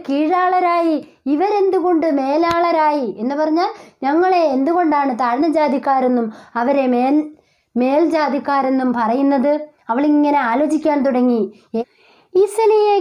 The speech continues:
കി യേ ലോഗ് ഗലേ മേ താഗ് ഡാൽ ലേത്തെ ഹൈ,"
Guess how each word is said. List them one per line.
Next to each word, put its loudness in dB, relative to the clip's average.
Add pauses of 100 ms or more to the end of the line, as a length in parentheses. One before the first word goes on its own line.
കി 2 (460)
യേ 2 (120)
ലോഗ് 2 (120)
ഗലേ 0 (100)
മേ 2 (180)
താഗ് -2
ഡാൽ 2
ലേത്തെ 2
ഹൈ," 2